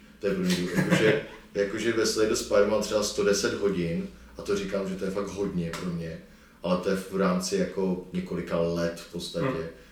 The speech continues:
Speaker 1: A tady jsem měl šedesát hodin za čtrnáct dní nebo sedmdesát.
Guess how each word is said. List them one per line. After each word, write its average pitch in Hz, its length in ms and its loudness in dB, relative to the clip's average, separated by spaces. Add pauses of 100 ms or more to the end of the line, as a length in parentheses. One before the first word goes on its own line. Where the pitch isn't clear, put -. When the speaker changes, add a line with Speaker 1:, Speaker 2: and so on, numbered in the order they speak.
(120)
Speaker 1:
A 85 60 -14
tady 87 220 0
jsem - 180 -4
měl 87 180 0
šedesát 85 720 -4
hodin 82 240 -6
za 82 100 -4
čtrnáct 80 680 -6
dní 80 100 -10
nebo 78 180 -10
sedmdesát. 80 680 -10